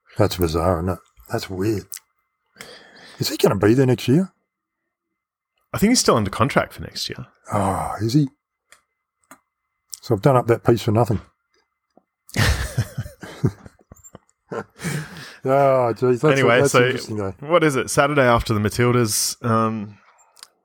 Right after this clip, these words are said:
Speaker 2: we've got the Derby. Got a pretty good record in recent derbies, and you'd th-, have to predict that's gonna <laughs> continue for quite some time. I, I don't know, not,
Speaker 1: Yeah.
Speaker 2: not unless you're Trevor Nisbet, but, like, y-,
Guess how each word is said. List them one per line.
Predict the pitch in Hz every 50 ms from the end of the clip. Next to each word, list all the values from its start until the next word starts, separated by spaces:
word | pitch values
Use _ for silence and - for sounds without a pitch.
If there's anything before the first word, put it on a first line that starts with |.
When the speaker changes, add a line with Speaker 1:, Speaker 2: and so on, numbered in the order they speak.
| _ _
Speaker 2:
we've | - 120 -
got | - 117 -
the | 104
Derby. | 92 104 117 117 120 117 120 120 117 107 - _ _ _ _ _ _ _ _ _ _ _ - _ _ - _ _ _ _ _ _ _ _ _
Got | - 247
a | 269
pretty | - 170 127
good | 110 104 92
record | 98 120 147 - - 113 98
in | 87 92
recent | 98 98 95 - 98 -
derbies, | - 95 104 110 123 123 113
and | 123 117
you'd | 117 113 -
th-, | - 113 - - - -
have | 131 151 -
to | - 104
predict | - 101 85 110 110 -
that's | 107 92 - -
gonna | - 95 95
<laughs> |
continue | - - 110 104 - 104 139 127 107 107 104
for | - - - -
quite | - - 113 - -
some | - 107 98 98
time. | 98 - 120 110 98 98 95 98 - - - - - - - - - - - - _ _ _ _ _ _ _ _ _ _ _ _ _ _ _ _ _ _ _ _ _ - - _ - -
I, | - -
I | - - - 104 98
don't | 90 87
know, | 104 98 101 92
not, | 107 113 - 165
Speaker 1:
Yeah. | 160 139 113
Speaker 2:
not | 113 117
unless | 110 107 113 113 - -
you're | 113 92
Trevor | - 110 98 92
Nisbet, | 92 104 110 98 - 95 98 - -
but, | - 104 95 - _ _
like, | - 120 123 123 -
y-, | 131 139 151